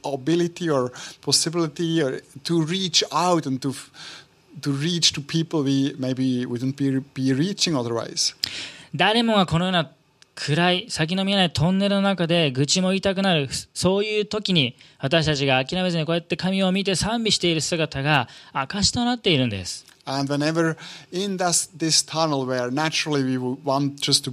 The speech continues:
Speaker 1: complain and, uh, want to judge others, if we actually, our heart is filled with praise of God, it really becomes a testimony also to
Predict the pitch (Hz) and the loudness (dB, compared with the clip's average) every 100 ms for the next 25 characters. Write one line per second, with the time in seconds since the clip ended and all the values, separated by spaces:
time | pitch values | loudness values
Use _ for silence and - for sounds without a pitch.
0 | 120 - 139 127 120 135 156 156 131 117 | -10 -6 -2 -2 -2 0 2 2 0 -4
1 | 113 - - - - 139 - - 147 123 | -10 -12 -16 -16 -16 -16 -10 -6 -4 -2
2 | 120 127 123 117 - 123 117 120 120 165 | -2 -2 -2 -4 -6 -4 -4 -4 2 2
3 | 170 151 160 143 127 143 139 - 147 143 | 2 2 0 2 0 0 -2 -4 -4 -2
4 | 139 - - - 143 139 143 135 135 120 | -4 -8 -16 -8 -4 -2 0 0 0 -2
5 | 196 208 175 147 - 147 127 - - 143 | -2 -2 2 0 0 -4 -4 -8 -8 -4
6 | 160 160 147 - 151 127 120 - 135 123 | 0 0 -2 -4 -2 -2 -2 -8 -8 -4
7 | 147 170 160 120 - - - - - 123 | 0 0 0 -2 -6 -20 -20 -12 -8 -6
8 | - 185 185 160 123 - 170 - 190 170 | -4 -2 0 0 -2 -4 0 2 2 0
9 | 160 160 131 120 127 143 135 135 123 120 | 0 0 -2 -4 -4 -2 -4 -6 -6 -6